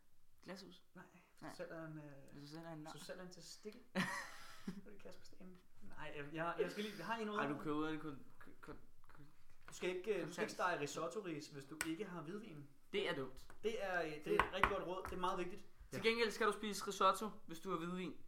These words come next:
Speaker 1: Det er super lækkert.
Speaker 3: Det er så lækkert.
Speaker 2: Og vand.
Speaker 1: Og, øh, og god køling.
Speaker 2: Øh,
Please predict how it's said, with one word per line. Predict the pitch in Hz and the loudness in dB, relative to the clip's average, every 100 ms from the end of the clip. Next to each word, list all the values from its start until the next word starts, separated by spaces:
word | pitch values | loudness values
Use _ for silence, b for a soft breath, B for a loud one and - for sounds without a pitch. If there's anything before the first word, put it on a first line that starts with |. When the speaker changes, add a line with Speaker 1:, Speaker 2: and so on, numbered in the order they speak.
| - | -6
Speaker 1:
Det | 151 | -4
er | |
super | 151 175 156 | -2 0 2
lækkert. | 143 127 127 - - - | 2 2 -2 -6 -10 -10
Speaker 3:
Det | - - - | -6 -4 -4
er | - | 2
så | 156 | 4
lækkert. | 143 98 87 - | 4 2 -4 -6
Speaker 2:
Og | 120 | -6
vand. | 120 117 - - - 139 | -6 -6 -6 -8 -6 4
Speaker 1:
Og, | 143 143 143 139 | 8 8 8 4
øh, | 135 131 139 | 2 0 -2
og | |
god | 139 143 | -2 -4
køling. | 156 131 135 135 - - - - - - - - - - - - - - - - - - - - - - - - - 139 | -2 -2 -2 -6 -14 -18 -20 -20 -16 -12 -12 -12 -14 -16 -18 -14 -12 -12 -14 -18 -20 -20 -20 -20 -20 -20 -20 -20 -16 -4
Speaker 2:
Øh, | 135 | -2